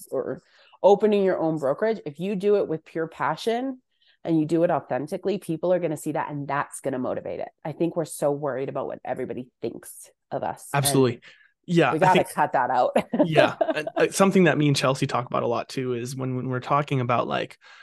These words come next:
Speaker 2: our key demographics, are who we wish our clients were, who we're trying to sell to.
Speaker 1: Mm-hmm.
Speaker 2: Um,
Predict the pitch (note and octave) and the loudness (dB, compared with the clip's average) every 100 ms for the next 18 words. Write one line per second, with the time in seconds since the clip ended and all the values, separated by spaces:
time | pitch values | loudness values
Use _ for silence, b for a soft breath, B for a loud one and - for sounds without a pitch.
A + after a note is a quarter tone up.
0 | B - B2 A#2 A#2 A#2 A#2+ _ _ _ | B -2 0 2 2 -2 -6 _ _ _
1 | _ _ _ - - C#3+ C3 B2+ - C#3 | _ _ _ -14 -4 -2 -2 -6 -6 -4
2 | A#2+ A2 A2 A2 A2 - - C3+ C3 B2+ | -4 -4 -6 -6 -6 -6 -2 0 0 0
3 | B2 A#2+ - - A#2+ - B2+ G#2+ A#2 - | 0 -2 -4 -6 -8 -6 -6 -4 -6 -6
4 | A#2+ A#2+ A2 - B2 - A#2+ A2 - - | -4 -2 -4 -4 -4 -4 -6 -6 -8 -6
5 | - - B2+ - A#2+ A#2+ A#2+ _ b b | -4 -2 -4 -4 -2 -2 -4 _ b b
6 | b - C3 A#2+ A#2 A2 | b 0 2 2 0 -4